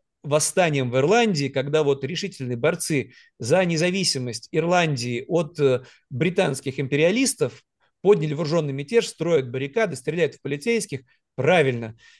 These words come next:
<clears throat> И воспользовавшись случаем, потому что идет Первая мировая война, англичанам очень тяжело, надо там бороться с немцами на континенте, а тут еще вот эти ирландцы, безобразие какое, поднимают, э, мятеж, все равно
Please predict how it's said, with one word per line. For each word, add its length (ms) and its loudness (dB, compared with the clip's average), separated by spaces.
<clears throat> 240 2
И 140 0
воспользовавшись 680 0
случаем, 420 -4
потому 320 -4
что 100 -10
идет 200 -4
Первая 240 2
мировая 300 -2
война, 460 -2
англичанам 580 -2
очень 280 -6
тяжело, 460 4
надо 260 2
там 300 -2
бороться 380 0
с 100 -10
немцами 400 -8
на 100 -8
континенте, 640 -2
а 20 2
тут 160 -10
еще 220 -4
вот 160 -2
эти 240 -8
ирландцы, 440 0
безобразие 520 0
какое, 500 0
поднимают, 580 -2
э, 180 2
мятеж, 400 0
все 280 -6
равно 320 -4